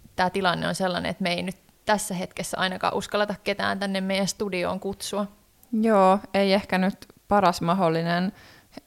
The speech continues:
Speaker 2: hetki alkaa sopia mitään vierailuja, kun on tosiaan tää koronatilanne. Mut et kyllä mä just ainakin haluaisin sellaisia asiantuntijoita ja ammattilaisia, jotka esimerkiksi opettaa ratsastusta ja on esimerkiksi opiskellut jotain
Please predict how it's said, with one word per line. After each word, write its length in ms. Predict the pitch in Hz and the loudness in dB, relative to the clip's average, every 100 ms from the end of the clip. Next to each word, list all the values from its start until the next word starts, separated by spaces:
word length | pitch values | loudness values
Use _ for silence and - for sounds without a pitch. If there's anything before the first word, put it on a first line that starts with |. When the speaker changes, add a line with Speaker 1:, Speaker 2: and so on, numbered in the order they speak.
| - | -4
Speaker 2:
hetki 340 | 202 - - 151 | -2 -2 2 4
alkaa 280 | 180 196 | 6 4
sopia 360 | 185 185 180 170 | 2 0 0 0
mitään 360 | 170 165 160 190 | 0 2 2 2
vierailuja, 600 | 254 247 233 214 208 196 | 2 4 2 4 2 2
kun 180 | 185 175 | 0 0
on 100 | 185 | 0
tosiaan 340 | 180 190 175 | 0 -2 0
tää 160 | 170 175 | 0 2
koronatilanne. 840 | 180 170 170 180 175 170 175 180 - - - _ _ | 2 2 0 -2 -2 0 0 -2 -4 -14 -20 _ _
Mut 200 | 196 185 | 0 2
et 140 | 175 | 0
kyllä 180 | - 208 | 0 2
mä 120 | 196 | 2
just 220 | 180 - - | 2 0 0
ainakin 320 | 180 175 185 | 0 0 -2
haluaisin 760 | 175 160 156 156 180 185 165 190 - - _ _ - - | 0 2 4 4 2 0 0 -2 -8 -20 _ _ -20 -6
sellaisia 720 | - 170 175 175 165 165 160 - | 0 2 2 2 2 2 -2 -2
asiantuntijoita 880 | - 160 165 165 165 160 160 156 165 | -2 2 0 0 -2 -2 0 2 4
ja 160 | 160 | 4
ammattilaisia, 680 | 160 160 170 - 147 170 156 | 4 2 -4 0 0 0 0
jotka 280 | 151 165 - | -2 -4 -4
esimerkiksi 500 | - - - 170 - | -4 -4 -6 -6 -6
opettaa 480 | 214 214 214 208 196 | -2 -2 -2 0 2
ratsastusta 840 | 196 - 190 - 175 180 - 175 185 - - - - _ _ | 0 -2 -6 -6 -6 -8 -2 0 0 -8 -20 -20 -20 _ _
ja 500 | 165 160 160 160 156 - | -2 2 2 2 0 0
on 240 | 156 151 | 0 0
esimerkiksi 480 | 160 165 - - - | -2 -2 -4 -6 -4
opiskellut 580 | - 185 180 - 175 170 | -2 -2 -4 0 0 0
jotain 520 | 165 165 160 165 180 | 0 0 0 0 -2